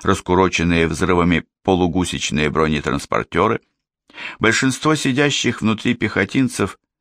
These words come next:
погибло на месте, поскольку сорокапятимиллиметровый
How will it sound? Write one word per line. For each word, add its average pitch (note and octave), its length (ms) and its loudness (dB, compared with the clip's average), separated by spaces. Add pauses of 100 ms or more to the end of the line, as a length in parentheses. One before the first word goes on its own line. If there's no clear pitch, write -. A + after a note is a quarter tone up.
(160)
погибло A#2+ 460 2
на B2 160 2
месте, - 520 -2 (380)
поскольку F2+ 520 0
сорокапятимиллиметровый D#2+ 1500 0